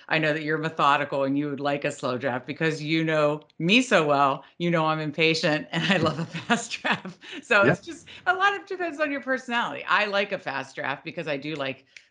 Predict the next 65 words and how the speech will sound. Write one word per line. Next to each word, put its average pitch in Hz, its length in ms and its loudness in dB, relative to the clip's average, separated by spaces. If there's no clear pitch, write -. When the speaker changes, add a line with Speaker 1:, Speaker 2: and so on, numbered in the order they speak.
Speaker 1:
the, 156 280 0
the 135 340 -4
kind 165 140 -2
of 139 60 2
Speaker 2:
Yeah, 143 80 10
no. 135 200 0
Speaker 1:
excitement 196 400 2
of 196 160 2
it 190 260 2
and, 151 380 -6
um, 156 280 0
the 151 80 -6
thinking 175 300 -6
on 160 140 -2
my 156 120 -4
feet. 190 420 -2
And 147 140 -2
I 151 220 -2
feel 156 180 -2
like 139 120 0
if 139 100 -4
I'm 175 160 2
prepared, 180 400 0
maybe 139 280 0
I 127 360 -2
will 175 180 2
have 185 240 2
an 185 120 0
edge 180 260 2
against 143 280 -4
people 135 200 -8
who 143 300 -4
aren't 175 280 2
as 185 140 -4
quite 190 200 4
as 185 140 -2
prepared. 190 400 2
But 175 100 -2
then, 233 240 4
believe 165 300 2
me, 135 100 2
there 135 140 4
have 135 100 2
been 139 140 2
plenty 147 340 2
of 135 140 2
fast 131 340 -2
drafts 135 280 -2
I've 135 160 0
done 131 260 -2
where 123 140 -2
I've 123 280 -4
been 127 140 -4
like, 120 240 -6
"Whoops, 214 400 -4
I 165 120 2
maybe 160 500 0
made 147 240 2
a - 20 -2
couple 135 240 -2
mistakes," 131 460 -4
'cause 190 180 6
it, 180 140 0
you 165 280 0
are 135 360 2